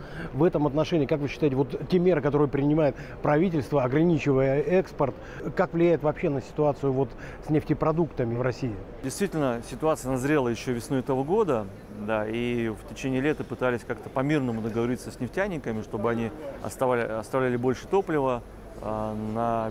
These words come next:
Speaker 2: бирже, вообще на внутреннем рынке. В это время, правда, Минфин, а, урезал, а, возможности обратной выплаты нефтяным компаниям. И это все прекрасно понимали, что ситуация назревает. Вот было абсолютно понятно еще в лет-, летом,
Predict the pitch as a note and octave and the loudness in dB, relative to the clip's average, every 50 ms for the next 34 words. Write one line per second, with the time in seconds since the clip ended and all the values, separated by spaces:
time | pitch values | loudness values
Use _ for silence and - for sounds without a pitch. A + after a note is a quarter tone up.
0 | G#2 G#2 D3 E3 D3+ C3+ A#2+ A#2 A#2 A2 G2 - B2+ A#2 A2+ A2+ C#3 E3 D#3 B2+ | -2 0 0 0 0 0 -2 -2 -2 -2 -4 -4 -4 -4 -2 -2 -2 -4 -4 -2
1 | C3 B2+ B2 A#2+ A#2+ A#2+ A2+ G#2 - A2+ G#2+ G2 - - - - A#2+ C3+ C3+ C#3+ | -2 -2 0 0 0 -2 -2 -4 -6 -8 -10 -10 -10 -12 -6 -2 -2 0 2 2
2 | C3 C#3+ D3+ C#3+ C3+ A#2 C3 C3 B2+ A2+ A#2+ B2 B2+ B2+ B2 - D3 D3 C3 B2 | 2 4 2 2 2 2 2 0 2 2 0 0 0 0 -2 -2 -2 -2 0 -2
3 | A2+ G#2 - - - - G#2+ G#2+ G#2+ G#2+ A2 A2+ A#2+ C3 C3 C#3 D3 D3 B2 A2+ | -4 -6 -12 -14 -14 -12 -10 -8 -8 -6 -6 -6 -4 0 2 2 4 2 2 2
4 | A#2+ A#2 A2+ G#2 G2 - - - - G#2 G#2+ G#2 A2 A#2+ A2+ B2 C3+ C#3 B2+ A2+ | 2 0 0 -2 -6 -12 -14 -12 -10 -8 -6 -4 -2 -2 0 2 2 2 2 0
5 | A#2+ A#2 - - - - A2+ A2 A2 A2 A2 G2+ - - - - - - - - | -2 -4 -4 -6 -8 -4 -2 -2 -2 -2 -4 -6 -10 -14 -16 -16 -16 -14 -10 -6
6 | A#2 A#2 A2+ C3 C#3+ B2+ - B2+ B2 C#3 F#3+ G3+ - D3 A2+ - A#2 A#2 A2 - | -4 0 0 0 0 0 -2 -2 0 0 0 0 0 -2 0 0 -4 -4 -2 -2
7 | C3+ A#2+ A#2+ A#2 - C3 B2 G#2+ - E3 F3+ E3+ C#3+ A#2+ A2 G2 F#2+ - - - | -2 -2 -2 0 0 -2 -2 0 -2 -2 -2 -2 -4 -6 -6 -8 -10 -14 -16 -18
8 | - - - - - - - - - - - - - D#3+ E3+ D#3+ B2+ - D#3 - | -16 -16 -16 -16 -16 -16 -16 -16 -16 -16 -8 -2 0 0 2 0 0 -2 -2 -4
9 | C#3 C3+ D3+ D3 B2+ - A#2+ - C3 B2+ B2+ B2 A#2+ A2+ G#2+ G2+ - - B2 - | -2 -2 0 -2 -2 -2 -2 -2 0 2 2 2 2 0 -2 -4 -6 -8 -8 -6
10 | - C3+ - D#3+ F3+ G3 F#3+ - C#3+ C3+ C#3 B2+ A#2+ B2 B2+ A#2+ A#2 A2 G#2+ G#2+ | -6 -4 0 0 0 0 0 -4 -4 -2 -2 0 0 2 2 4 2 2 0 -2
11 | - - - - - - - C3+ C3 C#3 - - - - - - - - G#2 C3+ | -6 -12 -16 -16 -16 -12 -8 -4 -4 -4 -4 -6 -16 -18 -18 -16 -14 -8 0 2
12 | E3 E3+ D#3+ - - - - E3+ C#3+ - - G3+ G#3+ F#3 E3 C#3 - - C#3+ C#3+ | 4 4 2 0 -2 -6 -4 -4 -4 -2 -2 -2 -2 0 -4 -4 -2 -2 0 2
13 | E3 E3 C#3+ - - A#2+ A#2 A2 - - C3 G#2+ A#2+ B2+ E3 G#3 G3+ - - A#2+ | 2 0 0 0 -2 -4 -4 -4 -4 -6 -6 -4 -2 0 0 0 -2 -4 -6 -4
14 | A#2+ C#3 G3 A3 - C3 A2 | -2 -2 -2 -2 -2 -6 -8